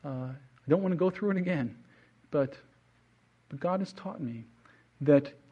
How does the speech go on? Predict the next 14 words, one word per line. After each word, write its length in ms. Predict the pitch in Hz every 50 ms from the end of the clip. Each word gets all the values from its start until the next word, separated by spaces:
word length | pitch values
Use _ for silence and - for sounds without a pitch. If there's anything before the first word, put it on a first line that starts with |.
| - - -
everything 720 | 196 208 190 196 170 147 131 - - 127 113 107 101 104 -
I 80 | - 135
have 320 | 123 135 131 117 113 117
is 120 | 127 117 -
his, 240 | - 143 113 107 104 - - _ _ _ - - - - - - _ _ -
even 220 | - 147 143 151 147
my 160 | 143 131 131
own 140 | 127 127 123
sanity. 600 | 127 - 120 117 117 120 117 - - 120 110 110 - _ _ _ _ _ _ - - - - - - -
This 100 | - -
person's 380 | - 220 220 214 - 175 143
a, 280 | 139 139 - 147 143 143 -
a, 60 | 165
a 40 | 135